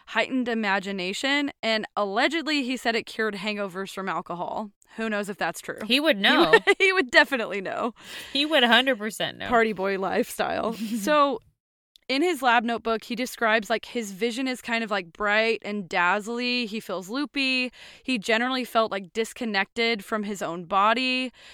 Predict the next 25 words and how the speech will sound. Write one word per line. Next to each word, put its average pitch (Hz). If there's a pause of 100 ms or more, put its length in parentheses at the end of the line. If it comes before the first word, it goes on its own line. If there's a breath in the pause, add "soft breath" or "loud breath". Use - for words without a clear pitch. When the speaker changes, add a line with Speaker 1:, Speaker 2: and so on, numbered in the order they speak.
(160 loud breath)
Speaker 1:
which 240
is 254
part 269
of 285
what 254
makes 226
it 214
a 214
great 202
anesthetic 277
and 226
part 226
of 220
what 220 (140)
makes 208
people 214
wanna 196
do 185
it 165
recreationally. 175 (280)
Speaker 2:
Yeah. 156 (320 loud breath)
Speaker 1:
So 277
while 240
he 339
was 359